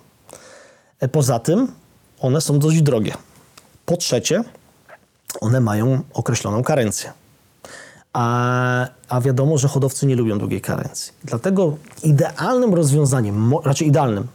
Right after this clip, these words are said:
takim pośrednim, ale moim zdaniem rewelacyjnym rozwiązaniem było wprowadzenie, e, odrobaczeń, e, puron,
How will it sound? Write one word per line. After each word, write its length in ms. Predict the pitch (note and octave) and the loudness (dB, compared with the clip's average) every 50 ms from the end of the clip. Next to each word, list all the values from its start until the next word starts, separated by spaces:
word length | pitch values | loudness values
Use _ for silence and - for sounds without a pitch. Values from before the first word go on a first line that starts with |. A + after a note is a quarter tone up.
| - | -8
takim 260 | - C3 - - C#3+ | -8 -4 0 0 0
pośrednim, 760 | C#3+ - D3 C3+ - - - D3 F3 F3+ E3+ C#3 C3 C3 B2 A#2 | 0 0 0 0 0 0 2 2 2 2 2 0 0 -2 -4 -2
ale 180 | G#2+ A#2+ B2+ B2 - - _ - _ - | -2 -2 -2 -2 -4 -8 _ -20 _ -6
moim 280 | - C3+ C3 C#3 D3+ D3 | -2 2 2 4 4 4
zdaniem 340 | C3 C#3 D3 D3 D3 D3 C#3 - - - - - - - | 4 4 4 4 4 2 2 0 -4 -18 -20 -14 -6 0
rewelacyjnym 640 | C#3+ D3 C#3 D3 D#3 D3+ C#3+ - G3 F#3+ G3 F#3 | 0 2 4 4 2 2 0 2 2 2 4 4
rozwiązaniem 580 | D#3 C#3+ B2 C#3 C#3+ C3 A#2 B2+ A#2+ B2+ D3 E3 - - - - - - - - | 4 2 2 2 2 2 2 2 2 2 0 -2 -4 -8 -14 -14 -16 -10 -4 0
było 160 | C#3 C#3+ C3+ | 0 0 0
wprowadzenie, 760 | - - C#3+ C#3 C3 C3+ C#3 B2+ C3+ D#3 E3 D#3 D3+ D3+ D3 D3+ - - - - - - - - - - - - | 0 -2 -2 0 0 2 2 2 2 2 2 2 2 2 0 -2 -4 -12 -18 -20 -20 -20 -20 -20 -20 -14 -6 -2
e, 220 | C3+ C3 C3 C3+ | 0 0 2 2
odrobaczeń, 760 | - D3+ B2 D3 C#3+ B2+ D3 D#3 D3+ - D#3 D3+ D3 D3 D3 D3+ | 2 2 2 2 2 2 2 0 0 0 2 2 4 2 2 0
e, 420 | - B2 A#2+ B2 B2+ B2 B2 B2+ | -2 -2 -2 0 0 0 0 -2
puron, 420 | A#2+ - - F3 D#3 B2+ G#2+ G#2+ | -2 0 2 2 4 2 2 0